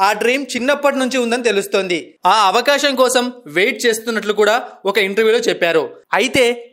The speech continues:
కృష్ణుడి పాత్ర రావాలి అంటే మహాభారతం సినిమా తీయాల్సిందే. మరి ఆ మహాభారతం సినిమా తీయాలి అంటే రాజమౌళి ఉండాల్సిందే అన్నట్టుంది పరిస్థితి. ఎందుకంటే ఇతిహాసాలని కరెక్ట్గా హ్యాండిల్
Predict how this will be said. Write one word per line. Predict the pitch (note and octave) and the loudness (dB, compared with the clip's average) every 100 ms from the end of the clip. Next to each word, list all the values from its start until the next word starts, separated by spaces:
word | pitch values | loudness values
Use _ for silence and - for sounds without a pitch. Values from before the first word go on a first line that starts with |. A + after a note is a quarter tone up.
| - | -2
కృష్ణుడి | C4+ B3+ D#4+ D#4 | -2 0 0 0
పాత్ర | D4 C#4 C4+ C4+ | 2 2 2 2
రావాలి | A#3+ B3 B3 B3 B3 | 2 2 2 2 0
అంటే | A#3+ B3+ D4 - | 2 0 0 -2
మహాభారతం | E3 F3+ B3 A#3+ A#3 A3+ A#3 | -2 0 2 2 2 0 0
సినిమా | A3 G#3 A3 | 0 0 0
తీయాల్సిందే. | A3+ G3 G3 G3 G3+ F3+ E3+ - - - | -2 -2 -2 -2 -4 -2 -2 -4 -16 -6
మరి | E3 F#3+ | 0 2
ఆ | F3+ | 0
మహాభారతం | D#3 D#3 A3 C#4 C4 B3+ C4+ B3+ | 0 0 0 2 2 2 0 0
సినిమా | A#3+ A#3 | 0 0
తీయాలి | B3 A#3+ G#3+ A#3 A#3 | -2 -2 -2 0 0
అంటే | A3+ G#3+ A3+ B3 - - | 0 0 -2 -4 -10 -4
రాజమౌళి | D#3 F3+ G3+ A#3 A3+ A#3 | 0 2 2 2 2 2
ఉండాల్సిందే | F#3+ F3 F#3 G3 F#3+ F#3 F#3 F3 - | 0 0 0 2 0 0 0 -2 -4
అన్నట్టుంది | F#3 G3+ G#3 G#3 A3+ | -2 -2 0 0 -2
పరిస్థితి. | - F3 F3 F3+ F3 C#3+ - _ - | -2 -2 0 -2 -4 -6 -8 _ -4
ఎందుకంటే | B3+ C4+ A#3+ A3+ A3+ A3+ - - | -2 0 0 0 -2 -4 -16 -8
ఇతిహాసాలని | A3 C#4 C#4 D4 C#4+ C4 B3 B3 B3 _ - | -4 0 2 2 2 2 0 -4 -6 _ -2
కరెక్ట్గా | A3+ A#3 C#4 C#4 | -2 0 2 2
హ్యాండిల్ | C4+ - G#3+ A#3+ B3+ | 0 -2 -2 -2 -2